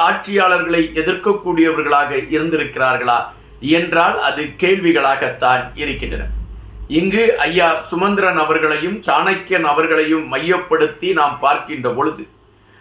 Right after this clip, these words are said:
அவர்கள் ஆட்சியாளர்களோடு நெருக்கமாக இருந்து கொண்டு தமிழர்கள் விடயத்தை மையப்படுத்திய செய்திகளை எடுத்து பேசுகிறேன் என்கின்ற கருத்துக்களை எடுத்து வைக்கிறார்களே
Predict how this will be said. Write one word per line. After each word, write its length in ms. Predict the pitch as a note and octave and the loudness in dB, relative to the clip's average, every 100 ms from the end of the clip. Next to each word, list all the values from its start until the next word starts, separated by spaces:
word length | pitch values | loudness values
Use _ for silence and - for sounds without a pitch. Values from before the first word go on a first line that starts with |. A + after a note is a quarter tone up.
| _ | _
அவர்கள் 400 | E3 F#3+ G3+ G3+ | 0 2 2 4
ஆட்சியாளர்களோடு 1000 | E3+ G3+ G3+ A#3 G#3+ G3+ G3+ F#3+ F#3+ F#3+ G#3 | 4 2 -2 0 2 2 0 2 2 4 2
நெருக்கமாக 720 | E3+ E3+ G3 A3+ G#3+ F#3+ F#3 F3+ | 2 2 2 2 2 4 2 2
இருந்து 340 | D#3+ E3+ F#3+ F3+ | 2 2 2 2
கொண்டு 280 | E3+ E3+ G3+ G#3 | 2 2 0 0
தமிழர்கள் 500 | - F3 G3+ G3+ F#3 | -2 0 2 2 2
விடயத்தை 540 | D#3+ F3 F#3+ - F#3+ G3 | 0 0 -2 0 -2 0
மையப்படுத்திய 840 | D3 D3+ G3 G3+ F#3+ F3+ - F3+ E3 | -2 0 0 0 -2 -2 -2 -4 -2
செய்திகளை 540 | E3+ E3+ F3 E3+ F3 E3+ - - - A#2+ | 0 0 0 -2 -2 -4 -10 -20 -12 0
எடுத்து 440 | F3 A3+ A#3+ A#3+ - | 2 2 2 -2 0
பேசுகிறேன் 720 | F#3 G3+ G3+ A3 G#3 A3 G#3+ | 2 2 2 0 4 4 2
என்கின்ற 400 | G#3+ F3 E3+ E3+ D#3+ | 0 -2 -2 0 -2
கருத்துக்களை 640 | D#3+ E3 G3+ G#3 G3+ F3+ E3 D3 | 0 0 0 -2 -2 0 0 0
எடுத்து 360 | D#3+ F#3 - F3 | -2 -2 0 0
வைக்கிறார்களே 720 | D3 D#3+ F#3+ F3 E3+ D#3 D3 | 0 0 2 2 0 -2 -4